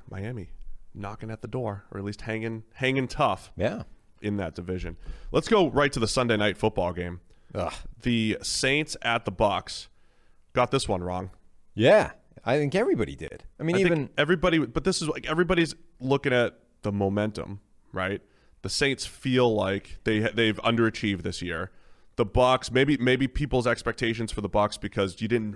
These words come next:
Speaker 1: really know what you're gonna get from Brady this year, and the Bucs haven't really been good historically, and they're playing well. But this was a remi-, this was a statement game times
Speaker 2: It,
Speaker 1: ten
Speaker 2: it
Speaker 1: for the
Speaker 2: was.
Speaker 1: Saints.
Speaker 2: And even on the pregame live show that we have here on,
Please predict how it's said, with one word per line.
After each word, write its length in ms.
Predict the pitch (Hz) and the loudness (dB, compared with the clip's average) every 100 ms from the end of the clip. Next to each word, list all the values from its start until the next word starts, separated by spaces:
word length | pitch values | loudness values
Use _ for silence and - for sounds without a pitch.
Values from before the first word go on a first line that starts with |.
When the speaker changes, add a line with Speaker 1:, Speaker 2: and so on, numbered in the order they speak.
| 107 | -12
Speaker 1:
really 280 | 113 120 123 | -10 -4 0
know 120 | 123 | 4
what 160 | 123 117 | 4 2
you're 80 | 120 | 0
gonna 80 | 117 | 0
get 140 | 110 | -2
from 160 | - 110 | -4 -6
Brady 320 | 110 117 120 | -2 -2 -2
this 180 | 110 - | -4 -4
year, 520 | 120 113 113 113 113 | -2 0 0 0 0
and 100 | 110 | 0
the 80 | 107 | 0
Bucs 240 | 113 110 | 0 0
haven't 300 | 120 110 107 | 0 -2 -2
really 180 | 113 117 | 0 0
been 180 | 117 113 - | 0 -4 2
good 320 | 127 120 117 | 4 6 6
historically, 840 | 120 - 113 113 110 110 110 107 - _ _ _ _ | 2 0 2 2 0 -2 -2 -4 -10 _ _ _ _
and 140 | 107 110 | 0 2
they're 100 | 117 | 2
playing 360 | - 117 110 | 2 2 2
well. 420 | 92 90 90 95 _ _ _ _ _ _ | 0 -2 -4 -6 _ _ _ _ _ _
But 220 | 110 104 - | 2 2 2
this 160 | 123 | 0
was 140 | 131 117 | 0 0
a 80 | 107 | 0
remi-, 320 | 95 101 92 | 0 -2 -2
this 180 | 117 120 | -4 -4
was 140 | 107 87 | -4 -6
a 40 | |
statement 460 | - 95 95 76 - | -8 -8 -10 -12 -16
game 240 | 87 82 - | -14 -14 -16
times 300 | - 92 - | -10 -8 -8
Speaker 2:
It, 40 | - | -8
Speaker 1:
ten 200 | - 113 | -4 -4
Speaker 2:
it 60 | - | -4
Speaker 1:
for 80 | 110 | -6
the 60 | 98 | -2
Speaker 2:
was. 160 | 107 | -2
Speaker 1:
Saints. 280 | 90 73 - | -2 -4 -10
Speaker 2:
And 100 | 113 | -4
even 220 | 123 135 127 | -2 2 2
on 200 | 113 104 | 2 0
the 460 | 98 92 90 82 - | 0 0 -2 -4 -6
pregame 720 | - 120 104 95 90 82 80 - | -4 -2 0 0 -2 -4 -8 -6
live 300 | 92 101 - | -4 -4 -4
show 340 | 95 78 65 - | -6 -6 -8 -10
that 80 | 87 | -12
we 100 | 76 | -10
have 220 | 78 78 | -10 -10
here 180 | 85 80 | -8 -8
on, 360 | 73 73 67 | -10 -12 -16